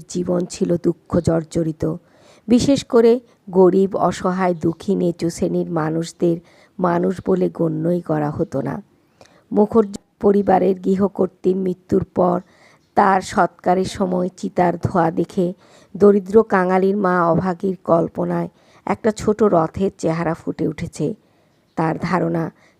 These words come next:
ছেলের হাতের মুখাগ্নি পেয়ে তিনি স্বর্গে যাত্রা করছেন। কাঙালির মা দুলের মেয়ে। তৎকালীন হিন্দু সমাজে বর্ণ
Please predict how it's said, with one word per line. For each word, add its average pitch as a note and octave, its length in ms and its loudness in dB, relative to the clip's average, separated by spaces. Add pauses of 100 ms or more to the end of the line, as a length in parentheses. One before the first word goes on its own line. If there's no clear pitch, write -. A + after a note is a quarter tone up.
ছেলের F#3 400 2
হাতের F3 380 -4 (1400)
মুখাগ্নি F3+ 680 0
পেয়ে F3 220 2 (360)
তিনি G3+ 180 0
স্বর্গে D#3+ 460 -2
যাত্রা D#3 440 -4
করছেন। - 500 -8 (3000)
কাঙালির G#3 520 0
মা F#3+ 220 0 (120)
দুলের F3 420 0
মেয়ে। D#3+ 260 -4 (460)
তৎকালীন G#3+ 540 2
হিন্দু G#3 400 0
সমাজে G3 540 0 (380)
বর্ণ F3+ 360 2